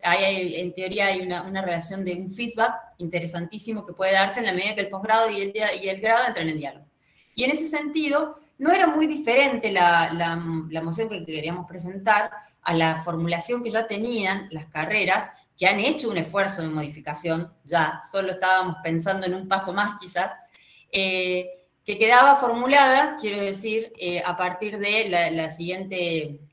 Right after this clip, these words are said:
eh, enunciación, donde antes se decía, eh, vinculado a la propuesta de dirección y comité académico, ¿no?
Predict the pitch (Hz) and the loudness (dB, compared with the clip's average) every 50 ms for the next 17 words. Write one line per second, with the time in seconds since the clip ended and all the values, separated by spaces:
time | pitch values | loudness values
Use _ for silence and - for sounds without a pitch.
0 | - _ _ _ 151 147 - - - - - 160 160 170 165 165 170 165 - - | -20 _ _ _ -16 -16 -14 -16 -16 -16 -12 -8 -6 -6 -4 -2 -4 -4 -4 -6
1 | 147 143 135 - - _ _ _ _ _ _ _ _ _ _ _ _ 196 190 202 | -8 -8 -8 -10 -16 _ _ _ _ _ _ _ _ _ _ _ _ -2 0 4
2 | 196 226 254 277 262 254 247 247 240 269 - - - - - - - - 160 151 | 6 8 8 8 6 4 2 2 2 2 2 -2 -8 -12 -16 -20 -14 -10 -6 -4
3 | 160 165 165 160 - 240 226 202 190 196 226 - - - - _ _ _ _ _ | -4 -4 -4 -4 -2 0 2 4 4 2 2 0 -4 -10 -16 _ _ _ _ _
4 | _ _ _ _ _ _ _ _ _ _ _ - - 180 165 165 170 160 151 160 | _ _ _ _ _ _ _ _ _ _ _ -4 -2 0 2 2 2 2 0 -2
5 | - - 120 135 - - - - - 147 147 160 165 185 196 196 185 - 175 160 | -6 -8 -10 -10 -10 -14 -14 -12 -12 -8 -4 2 4 4 4 4 4 2 0 -2
6 | - - - 196 185 170 160 156 160 - - 190 202 190 - 165 160 165 180 175 | -4 -4 -2 -2 0 0 0 -2 -4 -4 -6 -4 -4 -4 -2 -2 -2 0 0 0
7 | 170 151 147 135 135 135 135 139 135 143 151 - - | 0 0 0 -2 -4 -6 -8 -8 -8 -8 -10 -10 -12